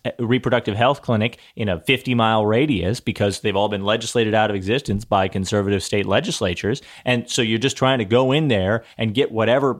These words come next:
you know, healthcare you need, and you have to go through a phalanx of screaming Jesus freaks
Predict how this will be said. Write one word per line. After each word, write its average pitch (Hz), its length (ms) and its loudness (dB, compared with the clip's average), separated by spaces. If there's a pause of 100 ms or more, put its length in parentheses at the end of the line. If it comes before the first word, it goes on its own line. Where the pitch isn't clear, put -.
(160)
you 120 160 -2
know, 104 120 2
healthcare 123 440 2
you 110 100 0
need, 165 320 0 (140)
and 135 100 -2
you 139 80 0
have 147 180 0
to 147 60 -2
go 143 140 2
through 143 220 -2
a 123 40 0
phalanx 175 920 0 (180)
of 127 140 -2
screaming 156 720 0
Jesus 196 420 0
freaks 98 460 -2